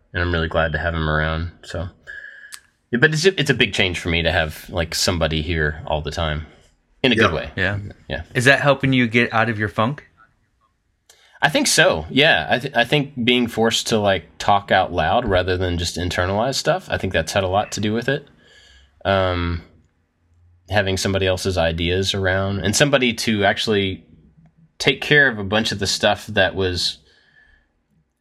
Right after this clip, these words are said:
Speaker 1: uh, not a big enough priority for me to do, but it was adding, like, mental weight.
Speaker 3: Mm.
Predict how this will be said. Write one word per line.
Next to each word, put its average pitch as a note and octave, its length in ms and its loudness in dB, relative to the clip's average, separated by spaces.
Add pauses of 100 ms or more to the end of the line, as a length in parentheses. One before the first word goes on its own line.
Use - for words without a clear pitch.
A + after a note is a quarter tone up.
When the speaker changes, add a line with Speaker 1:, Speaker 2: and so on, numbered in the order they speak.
(100)
Speaker 1:
uh, F#2 600 2
not C3 360 2
a A#2+ 60 0
big C#3+ 180 2
enough C3+ 260 0
priority A#2 500 2
for A2+ 140 -2
me G#2 120 2
to F#2 100 2
do, F#2 460 0 (380)
but A2+ 120 4
it G#2 80 0
was G#2+ 140 -2
adding, G#2 400 2
like, E2+ 340 -2
mental G2+ 460 0
weight. F2 420 -4
Speaker 3:
Mm. F2+ 280 -6